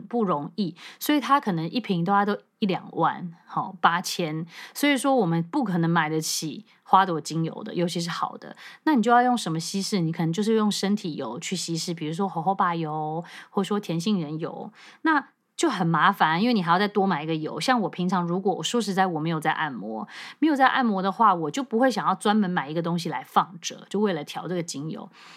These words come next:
那我觉得这家的这个花系列还蛮好的，是说，哎，他已经帮我调好了，所以说他的玫瑰精油跟他的这个茉莉精油也大概就是一千多块，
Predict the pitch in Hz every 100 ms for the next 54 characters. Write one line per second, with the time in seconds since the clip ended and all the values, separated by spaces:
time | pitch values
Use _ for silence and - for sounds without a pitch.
0 | - 330 220 165 170 202 - _ _ -
1 | 269 233 233 214 247 214 175 - - 214
2 | 214 233 208 170 160 151 160 170 147 -
3 | 190 190 180 180 - _ _ 302 277 277
4 | 202 220 170 - 160 185 - - - -
5 | - - 285 254 262 262 - 240 233 190
6 | 165 - - _ 196 196 233 233 247 196
7 | 165 160 202 190 208 180 185 180 156 170
8 | 202 190 190 185 156 156 269 247 233 226
9 | 226 220 214 196 196 185 - 190 143